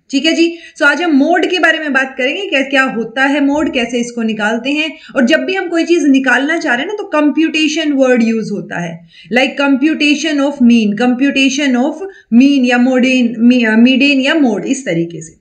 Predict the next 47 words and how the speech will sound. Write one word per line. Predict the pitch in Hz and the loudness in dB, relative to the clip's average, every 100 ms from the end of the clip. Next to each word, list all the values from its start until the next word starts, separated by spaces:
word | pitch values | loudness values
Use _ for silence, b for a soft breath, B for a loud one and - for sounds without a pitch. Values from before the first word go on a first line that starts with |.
| _ 247 | _ -2
Okay, | 311 392 B B - | -2 -2 B B -6
so | 311 | -4
this | 349 | -2
is | 403 320 | -2 0
presented | 339 330 330 302 | 0 0 -2 0
by | 285 285 | 0 0
me, | 285 | -2
Ravina। | 254 254 262 381 | -2 -2 -4 -4
अगर | 320 | -4
videos | 226 247 269 240 | -2 0 2 0
इन्फॉर्मेटिव | 226 247 262 262 277 | -2 -2 -2 -2 0
लग | 262 | 0
रही | 269 262 | 0 0
हैं | 254 | 0
तो | 262 | -2
प्लीज | 277 277 196 | 0 0 0
inculcate | 220 220 214 214 208 | -2 -2 -4 -4 -4
लर्निंग | 208 208 208 | -2 -2 -4
को | |
लाइक, | 202 190 190 | -4 -6 -6
शेयर, | 214 | -10
subscribe | 190 190 165 - 226 262 | -10 -12 -14 -4 -2 -2
कीजिए | 254 220 311 330 B B B | -4 -2 -2 -2 B B B
और | 247 | -2
comment | 247 254 294 - | 0 -2 0 0
करके | 311 311 262 | -2 -2 -2
बताया | 269 240 262 | 0 0 -2
कीजिए | 339 311 220 233 | 0 0 0 0
भाई, | 233 330 | 0 0
समझ | 330 269 277 | 0 0 2
आ | 247 240 | 2 0
भी | 269 | 0
रहा | 240 | 0
है | 214 220 | 0 -2
या | |
नहीं। | 214 190 170 165 _ _ - | -2 -4 -6 -8 _ _ -4
Okay, | 311 359 359 B B | -2 -2 -6 B B
so | 359 | -6
central | 381 330 330 359 | -2 -2 -2 -2
tendency | 339 320 339 339 349 | -2 0 0 0 0
हम | 349 | 0
measure | 320 311 311 | 0 0 0
कर | 330 320 | 2 0
रहे | 320 339 | 0 -4
हैं, | 370 | -4
इसमें | 349 311 | -6 -4
मोड | 285 262 320 | -2 2 2